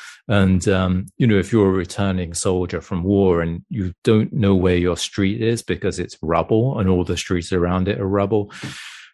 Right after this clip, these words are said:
uh, you know, you're not going back to your American white picket fence. You're going back to a bomb crater, and that's your home. And, um, you can see why people would want to have a sort of more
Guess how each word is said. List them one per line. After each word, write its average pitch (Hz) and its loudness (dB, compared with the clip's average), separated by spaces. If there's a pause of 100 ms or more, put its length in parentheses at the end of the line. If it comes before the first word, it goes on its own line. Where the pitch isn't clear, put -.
(120)
uh, 107 4
you 104 4
know, 110 6
you're 104 4
not 107 2
going 98 2
back 98 -2
to - -8
your 92 2
American 90 -4
white 90 -6
picket 95 -4
fence. 101 0
You're 101 0
going 92 0
back 92 -4
to 87 -2
a 78 -4 (240)
bomb 101 4
crater, 95 -4
and 90 -2
that's 90 0
your 85 -2
home. 87 -4 (320)
And, 101 4
um, 98 4
you 135 4
can 135 4
see 131 2
why 95 2
people 98 -4
would 98 0
want 87 -8
to 95 -2
have 85 -4
a 80 -2
sort 98 -2
of 87 0
more 92 0